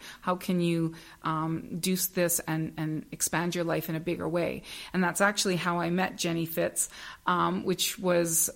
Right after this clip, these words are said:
uh, she had Femme International and I had my program called Compassionate Crew. And so it actually led us into,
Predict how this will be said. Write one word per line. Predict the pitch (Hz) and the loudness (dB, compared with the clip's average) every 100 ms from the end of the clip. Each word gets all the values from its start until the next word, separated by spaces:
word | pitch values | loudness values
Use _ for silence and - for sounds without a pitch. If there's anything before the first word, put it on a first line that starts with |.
| - | -2
uh, | 160 156 | 0 0
she | 170 - - 185 | 0 2 2 2
had | 175 175 160 | 2 0 0
Femme | 185 180 | 0 0
International | 170 170 190 233 220 202 | -2 -2 0 0 0 0
and | 180 | 0
I | 180 | 0
had | 185 175 - | 2 0 0
my | 175 175 | -2 -2
program | 190 170 185 | -2 -2 -4
called | 180 170 | -2 -4
Compassionate | 165 180 170 160 170 - | -4 -6 -4 -4 -8 -6
Crew. | - 220 - - - - - - - - | 0 0 0 -8 -14 -14 -14 -16 -4 2
And | 190 | 4
so | - 196 | 6 8
it | 196 | 8
actually | 240 247 233 202 | 8 6 4 4
led | 190 190 190 | 6 6 6
us | - | 4
into, | 190 180 - 185 175 175 | 2 2 2 2 4 2